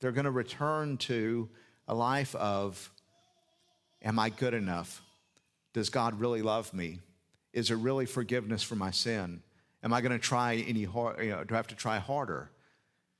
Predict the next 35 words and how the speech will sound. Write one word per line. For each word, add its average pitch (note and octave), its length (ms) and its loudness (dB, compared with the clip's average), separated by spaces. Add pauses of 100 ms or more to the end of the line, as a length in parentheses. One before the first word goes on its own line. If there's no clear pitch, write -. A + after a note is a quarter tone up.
(180)
And A2+ 300 0
so C#3+ 140 4
the B2+ 100 2
warning D#3 460 0
for A2 260 -2
us G2+ 300 0
is, F#2 480 -4 (1000)
don't A#2+ 360 0
forsake G#2 580 -2
the F#2+ 100 -4
blessing F2+ 680 -2
of F2+ 160 -8
assurance F#2 540 -6
that - 160 -10
comes G#2 460 -2
with F#2 220 -12
maturity. F2+ 680 -6 (680)
"For A#2+ 120 -4
the A2+ 100 0
land C3 320 4
that C3 100 2
has B2 100 0
drunk C3 260 0
the A#2+ 80 -2
rain C3 380 2
often A2+ 320 0
falls A#2 340 -2
on A2 140 -2
it, - 120 -4
produces A#2 520 -2
a A#2+ 40 -4
crop G#2+ 420 -4
useful C3+ 440 0
to B2 80 0
those G#2+ 480 0